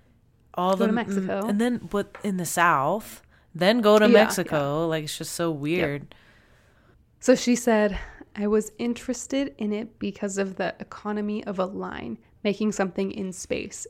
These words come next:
Speaker 2: enclosing it without blocking it out. It's still transparent.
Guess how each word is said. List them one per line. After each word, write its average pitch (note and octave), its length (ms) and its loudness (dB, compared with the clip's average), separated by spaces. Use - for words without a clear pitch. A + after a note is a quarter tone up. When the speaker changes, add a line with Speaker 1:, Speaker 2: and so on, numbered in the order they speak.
Speaker 2:
enclosing G#3 540 -2
it - 180 -4
without G3+ 340 -6
blocking F#3 580 -4
it F#3 160 -8
out. - 360 -8
It's - 320 -2
still G#3 380 -2
transparent. A#3+ 880 -8